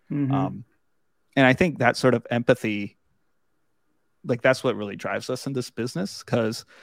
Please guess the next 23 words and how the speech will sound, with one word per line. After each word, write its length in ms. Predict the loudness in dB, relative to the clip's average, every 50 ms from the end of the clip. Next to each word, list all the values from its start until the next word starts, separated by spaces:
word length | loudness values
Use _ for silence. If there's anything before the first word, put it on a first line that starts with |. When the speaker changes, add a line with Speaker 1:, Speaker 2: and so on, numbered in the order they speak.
| -20 -12 0
Speaker 2:
that's, 220 | 4 4 4 4 4
like, 260 | 0 -2 -2 2 4
we're, 320 | 6 6 6 6 4 0 -4 _ _ _ _ _ _ _ _ _ _ -2
like, 320 | -2 -2 -2 -4 -8 -10 _ 6
outside 440 | 6 6 6 6 6 6 6 6 4
of 80 | 2
the 80 | -2 -2
company 480 | 0 0 2 2 2 2 2 2 0
and 100 | 0 -2
outside 260 | -2 -4 -6 -6 -6 -4
of 80 | -4
all 140 | -2 -4 -2
that, 300 | -2 0 2 2 2 2
it's, 380 | 0 -4 -8 -10 -12 -14 -10 -8 -6
a 60 | 0
business 420 | 2 4 4 4 2 0 -2 -2
is, 200 | -4 -6 -6 -4
like, 100 | -6 -6
the 80 | -6 -4
people 260 | -4 -4 -4 -2 -2
you 140 | -4 -2 0
work 240 | 2 2 2 2 2
with 340 | -2 -2 -4 -6 -12 _